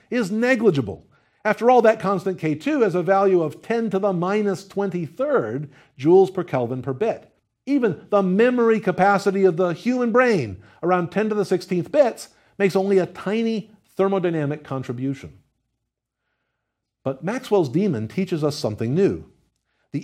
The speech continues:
algorithmic entropy K, the Kolmogorov-Chaitin information content of a memory record, has a real meaning for the laws of physics. There's only one problem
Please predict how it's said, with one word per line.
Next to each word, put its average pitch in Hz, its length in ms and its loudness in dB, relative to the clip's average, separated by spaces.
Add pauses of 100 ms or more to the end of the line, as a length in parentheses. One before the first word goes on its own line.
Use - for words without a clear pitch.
algorithmic 226 760 0
entropy 180 400 -4
K, 120 500 -4 (220)
the 110 100 -12
Kolmogorov-Chaitin 190 1200 0
information 214 560 -2
content 156 500 -4
of 117 120 -10
a 120 40 -6
memory 160 380 -2
record, 95 400 -10 (360)
has 160 120 -2
a 190 80 2
real 214 460 0
meaning 196 600 -2 (160)
for 190 140 -2
the 190 100 2
laws 117 240 -4
of 131 80 -6
physics. 131 520 -6 (1400)
There's 254 320 -2
only 311 420 4
one 226 340 0
problem 92 500 -6